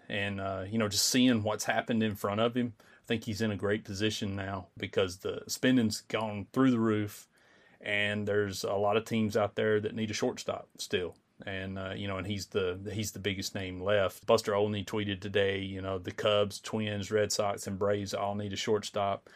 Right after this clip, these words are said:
We know the Cubs have been reportedly involved with Swanson, uh, all along. Uh, I'm not real sure what the Twins do now after losing Correa, but we know the Cubs will spend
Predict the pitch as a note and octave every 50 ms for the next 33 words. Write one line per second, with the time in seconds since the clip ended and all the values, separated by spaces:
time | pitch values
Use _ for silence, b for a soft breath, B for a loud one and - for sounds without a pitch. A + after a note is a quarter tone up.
0 | B B B B A2 G2+ G2 G2 G2+ A2 A#2+ A#2+ A#2 A2+ G#2+ G2+ F2 - - _
1 | - - - A2 - - A#2+ B2 A#2 G#2 G#2+ G2+ A#2 A2+ A2 G#2 G2+ G2 - -
2 | G#2+ G#2+ G#2+ G#2 G#2 G#2 G#2 G#2 G2 F#2 E2+ - - - _ - A2+ G#2 G2 G2
3 | G2 G2 G2 G2+ G2+ G2 G2 - - - G#2+ G2 - - A2 G#2+ G#2 A2 - -
4 | G#2 G2 - b b b b b b b b b b - G2+ G2+ G2 - - G#2
5 | G#2 G2+ G2+ G2 G2 G2+ G#2+ A2 G#2+ G#2+ G#2 G#2 - _ _ - G#2+ G#2 G#2 G2
6 | G2 F#2+ - - - - C3 D#3 F#3 G#3 C#3+ A#2+ A2+ G#2+ - - B2 A2 G2 G#2
7 | A2 A2 A2 A2 G2+ - - G#2 G2+ G2 G2 F#2 - - - F2+ F2+ F2+ F2+ F2+
8 | F2 F2+ - - - _ _ - G#2 G2 - - G2+ G2 G2+ G2 F#2 - G2 F#2+
9 | - - G2+ F#2+ G2 G2 G2 G2 F#2+ F#2+ - - _ G2 - G#2 G#2 A2+ A#2 B2
10 | B2+ B2 A#2+ A#2+ - - A#2+ A2+ A2 G#2 G#2 G2 - - - A#2 A2 A2 G2 F#2+
11 | G2 F#2+